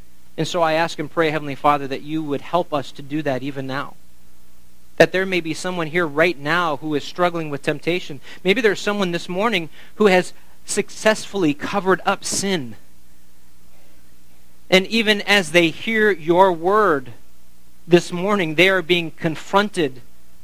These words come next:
to uncover it and repent. And so, Lord, I pray that you would give them the grace and remind them of what your word says, that with confession comes grace and mercy and love. That you would give them the grace to turn from their sin and trust you.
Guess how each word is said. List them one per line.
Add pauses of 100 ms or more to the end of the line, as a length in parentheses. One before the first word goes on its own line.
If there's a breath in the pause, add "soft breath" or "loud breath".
(420)
to
uncover
it (440 soft breath)
and
repent. (920)
And
so,
Lord,
I
pray
that
you
would
give
them
the
grace
and
remind
them
of
what
your
word
says,
that
with
confession
comes
grace
and
mercy (840)
and
love. (1900)
That
you
would
give
them
the
grace
to
turn
from
their
sin
and
trust
you.